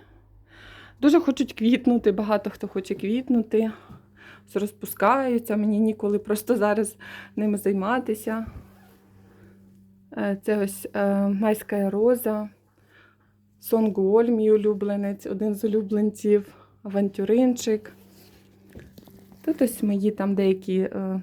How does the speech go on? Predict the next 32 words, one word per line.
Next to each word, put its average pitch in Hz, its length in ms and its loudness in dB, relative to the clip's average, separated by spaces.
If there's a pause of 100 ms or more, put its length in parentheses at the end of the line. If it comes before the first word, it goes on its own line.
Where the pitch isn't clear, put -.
(100)
такі 185 360 -6 (200)
новіші 240 640 2
сортики. 220 760 -2 (680)
Ну, 440 60 2
як 330 180 4
новіші, 202 420 2
я 214 100 2
дуже 226 240 2
давно 233 320 0
вже 240 180 4
нічого 220 400 2
не 202 120 0
купувала, 214 760 0
якось 202 360 -6
не 202 120 0
до 196 120 -2
того 247 300 -2
було, 202 280 -2
та 196 140 -4
і 190 100 -2
коштів, 254 380 -2
власне, 220 360 2
вільних 208 360 0
не 214 100 -4
було. 202 360 0 (1200)
Ось. - 300 -10 (420)
Так 233 180 -2
що - 200 0
отак 233 300 2
ось 202 140 -2
ми 208 140 0
зимуємо. 220 600 4